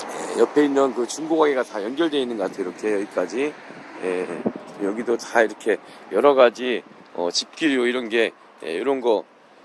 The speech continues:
옛날에 그 홈쇼핑 보면 이런 거 많이 나왔죠. 뭐, 어, 다이어트 관련 자전거, 실내에서 쓰는 거. 지금은 여기에 중고가 돼서 이렇게 멀쩡히 서 있네요. 이런 것도 있네. 세발 자전거. 아, 세발, 요거구나. 이렇게 뒤에서 이렇게 무는 거.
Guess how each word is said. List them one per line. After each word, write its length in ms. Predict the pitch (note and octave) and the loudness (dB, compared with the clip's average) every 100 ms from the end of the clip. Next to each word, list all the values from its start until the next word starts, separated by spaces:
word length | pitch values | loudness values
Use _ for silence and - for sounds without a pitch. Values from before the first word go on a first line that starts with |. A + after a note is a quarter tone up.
| - | 0
옛날에 400 | C3 F3+ E3+ D3 | 4 8 8 8
그 120 | B2 | 4
홈쇼핑 540 | C3 A3+ - A3+ G3+ | -2 -2 -2 -2 -2
보면 240 | E3 D3+ A#2+ | 2 2 4
이런 160 | C3 | 4
거 80 | C3+ | 2
많이 220 | G#2 G#2+ | -4 0
나왔죠. 560 | C3+ C3 A2 - G2 G#2+ | 6 6 6 0 0 2
뭐, 240 | G2+ G2 - _ - _ | 0 -2 -4 _ -20 _
어, 220 | F2+ F2+ F2 | -2 0 4
다이어트 360 | B2 C#3 - | 6 6 6
관련 260 | A#2 A2 A2 | 6 6 4
자전거, 420 | - A2+ A#2+ G2 | -2 -2 -2 -2
실내에서 420 | - G3 F#3+ D#3+ | -6 0 2 2
쓰는 320 | B2 D3 B2+ G2+ | 0 -4 -6 -6
거. 140 | F2 - - - | -8 -8 -20 -14
지금은 440 | - B2 C3+ B2 A2+ | -10 -2 0 2 0
여기에 360 | A2+ A#2 A#2 - - _ F#2 | 0 4 4 2 -8 _ -8
중고가 460 | - C3+ C#3 C#3 C3 | -4 -2 2 6 6
돼서 240 | A#2 G#2 | 6 0
이렇게 180 | G#2 - - - | -4 -6 -16 6
멀쩡히 340 | A#2+ A#2+ A#2+ | 6 8 2
서 140 | C3+ | 2
있네요. 340 | D3+ C3 G#2+ F2+ - - _ | 0 2 -2 -2 -8 -20 _
이런 220 | A2+ E3 | 2 6
것도 200 | F#3+ F#3 D#3+ | 8 8 4
있네. 100 | B2+ | 2
세발 320 | - F#3+ G3+ | 4 6 6
자전거. 540 | E3 D#3+ C3 A2 D3+ - - _ | 6 4 2 2 0 -2 -20 _
아, 180 | A#2 C3 | 6 6
세발, 320 | F3 A3 - | 4 -2 0
요거구나. 640 | D3 A3+ A3+ F3 F#3+ D3+ - _ _ _ - | 2 2 4 6 8 6 2 _ _ _ -14
이렇게 220 | B2+ C#3 | -6 -6
뒤에서 400 | - E3+ F#3+ D#3+ | 0 6 6 6
이렇게 180 | D3 C3+ | -2 -2
무는 180 | C#3+ | 0
거. 100 | A#2 | 0